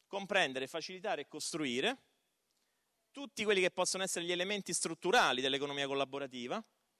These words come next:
la generazione anche sotto forma di gioco, e queste sono state completamente ridisegnate, le card sui tavoli, come stiamo facendo oggi, vengono utilizzate per far sì che si creino i servizi collaborativi, quindi le città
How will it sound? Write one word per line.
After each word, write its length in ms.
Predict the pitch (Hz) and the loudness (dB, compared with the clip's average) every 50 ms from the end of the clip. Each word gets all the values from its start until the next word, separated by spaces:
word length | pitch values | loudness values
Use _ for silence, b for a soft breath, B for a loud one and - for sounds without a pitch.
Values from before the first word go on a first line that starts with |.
| _ _ _ _ _ - | _ _ _ _ _ -4
la 120 | 185 233 254 | 0 0 0
generazione 880 | 208 247 233 220 208 202 185 - - - 233 233 208 180 160 151 143 - | 2 2 2 4 4 2 2 2 2 2 2 2 2 2 0 0 -2 -2
anche 300 | - 190 226 226 - 202 | 0 0 0 0 0 0
sotto 260 | 175 185 185 - 180 | 0 0 -2 -2 -4
forma 260 | 147 180 185 175 175 165 | -2 -2 -2 0 0 0
di 100 | 160 160 | 0 -2
gioco, 520 | 143 185 214 185 151 123 110 120 120 - | -2 0 2 4 2 2 0 -4 -10 -10
e 80 | - - | -10 -6
queste 200 | - 196 - 160 | -6 -6 -4 -4
sono 120 | 160 147 | -4 -4
state 200 | - 175 151 151 | -2 -2 -2 -2
completamente 480 | 147 165 156 170 180 196 226 233 - 196 | -4 -6 -6 -4 -2 -2 -2 -2 -2 -4
ridisegnate, 600 | 170 170 165 147 175 170 180 180 160 139 131 139 | -4 -4 -4 -4 -4 -2 0 0 0 2 2 0
le 100 | 139 135 | 0 2
card 540 | 190 180 156 139 123 117 113 127 120 113 _ | 2 4 4 4 2 0 -4 -8 -8 -8 _
sui 260 | - - - 180 180 | -8 -8 -6 -4 0
tavoli, 360 | 170 190 156 127 123 127 135 | 2 4 4 4 2 0 -2
come 140 | 143 147 147 | -4 -6 -6
stiamo 200 | - 170 160 160 | -6 -4 -6 -4
facendo 340 | 151 160 156 185 180 180 185 | -4 -6 -6 -6 -6 -4 -4
oggi, 240 | 165 139 117 131 135 | -4 -4 -4 -8 -8
vengono 220 | 143 147 151 156 | -8 -6 -6 -6
utilizzate 400 | 151 151 160 156 143 190 175 147 131 | -6 -6 -8 -6 -4 -4 -4 -4 -4
per 120 | 139 131 | -4 -6
far 220 | - - - 147 - | -6 -4 -6 -6 -4
sì 160 | - 220 185 | -4 -6 -6
che 80 | 156 | -8
si 100 | - - | -8 -10
creino 400 | 143 160 196 208 175 139 131 131 | -6 -4 -2 0 0 -2 -2 -4
i 60 | 131 120 | -8 -8
servizi 420 | - 131 123 135 131 - - 139 | -8 -10 -10 -10 -8 -8 -6 -6
collaborativi, 500 | 131 135 135 127 131 139 135 131 131 131 | -4 -4 -4 -4 -4 -4 -6 -6 -6 -8
quindi 180 | 160 165 147 135 | -8 -6 -4 -4
le 80 | 135 | -4
città 380 | 127 - - - 185 170 131 | -6 -6 -6 -4 -2 -2 -2